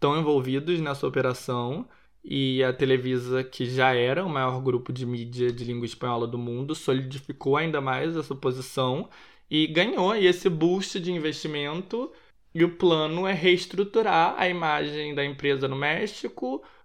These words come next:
fortalecer a empresa nos Estados Unidos.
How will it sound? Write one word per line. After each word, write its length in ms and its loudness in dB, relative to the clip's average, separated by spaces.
fortalecer 960 2
a 60 -4
empresa 420 0
nos 140 -4
Estados 320 -2
Unidos. 840 -2